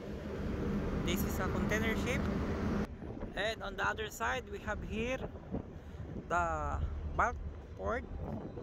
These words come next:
and on the other side, like, we have also a container ship. The temperature now in China is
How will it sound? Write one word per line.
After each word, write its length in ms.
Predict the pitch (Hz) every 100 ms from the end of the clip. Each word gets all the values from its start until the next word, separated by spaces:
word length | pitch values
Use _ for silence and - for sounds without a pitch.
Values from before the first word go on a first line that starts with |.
| - - - - - - - - -
and 400 | 175 170 170 - -
on 140 | 175 175
the 80 | -
other 340 | - - -
side, 340 | - - - - - -
like, 200 | 160 -
we 80 | 190
have 220 | 190 180
also 280 | 175 180 170
a 80 | 160
container 440 | 196 226 - 160 -
ship. 240 | - - - - - - - - - - - - - 226
The 160 | 196 190
temperature 680 | 226 233 226 226 214 233 220
now 160 | 220 220
in 120 | 202 -
China 420 | 226 226 226 226
is 100 | 202